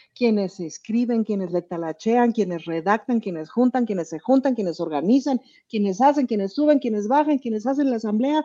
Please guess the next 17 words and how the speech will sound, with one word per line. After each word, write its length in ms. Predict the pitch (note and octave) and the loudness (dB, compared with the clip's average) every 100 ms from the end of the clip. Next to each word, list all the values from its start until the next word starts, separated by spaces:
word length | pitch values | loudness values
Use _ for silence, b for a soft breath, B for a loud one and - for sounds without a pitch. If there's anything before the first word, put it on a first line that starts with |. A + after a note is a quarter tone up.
| D#4 B _ | -4 B _
quienes 260 | B3 A#3+ | -2 0
toman 220 | D4 D4+ D#4 | 2 2 2
la 80 | |
votación, 480 | B3 A#3+ A3+ D4 D#4+ | 0 -4 -6 -4 -2
quienes 200 | D#4 C4+ | 0 -2
no 40 | C#4+ | -2
sé 140 | D4+ | -4
qué, 100 | D4 C#4+ C#4 C4+ | -4 -6 -6 -6
¿no? 140 | B3+ G4+ B4 _ _ _ _ _ _ _ _ | -4 -4 -6 _ _ _ _ _ _ _ _
Toda 280 | G#4 C5+ C5+ | 6 8 6
esa 160 | A#4+ | 4
banda, 480 | E4+ C#4 A#3 A3+ E4 _ _ _ _ _ _ _ _ _ _ _ _ _ _ | 0 0 0 -4 -8 _ _ _ _ _ _ _ _ _ _ _ _ _ _
híjole, 760 | D4 F#4+ - F4+ G#3+ - F3 _ - | -4 -4 -4 -4 -4 -6 -12 _ -4
me 140 | A#3+ | -4
tienen 400 | B3 D4+ F#4 F4+ | -2 -4 -2 -4
muy 160 | D#4 E4 | -6 -6
impresionada 840 | E4 E4 C4 A#3 G#3 A#3 B3 A3 | -8 -8 -10 -10 -8 -6 -8 -12